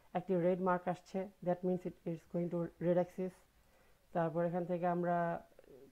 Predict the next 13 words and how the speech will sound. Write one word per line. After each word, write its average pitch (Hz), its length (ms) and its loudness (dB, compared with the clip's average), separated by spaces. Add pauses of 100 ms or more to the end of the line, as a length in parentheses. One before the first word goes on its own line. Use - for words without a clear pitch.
(380)
এটা 175 320 0 (400)
কার্সর 180 340 -2
মুভ 180 140 0 (100)
করলে 185 320 -2 (440)
যদি 165 200 -2
সবুজ 190 360 0
দেখতে 185 220 -4
পাই, 208 180 -4
that's 180 420 -2
going 170 240 0
to, 170 80 0
আহ, 156 680 -6
green 165 160 -2